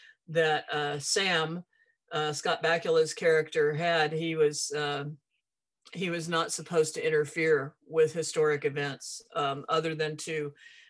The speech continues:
maybe help or improve something, but he was limited supposedly in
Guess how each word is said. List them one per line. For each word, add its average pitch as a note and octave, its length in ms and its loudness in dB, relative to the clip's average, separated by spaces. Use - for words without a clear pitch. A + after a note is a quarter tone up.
maybe D#3+ 320 0
help D#3+ 340 0
or D3 300 0
improve D#3+ 540 -2
something, D3 500 -8
but C#3+ 260 -6
he E3 140 -6
was D3+ 240 -4
limited D#3+ 500 0
supposedly D3 720 -6
in C#3+ 120 -8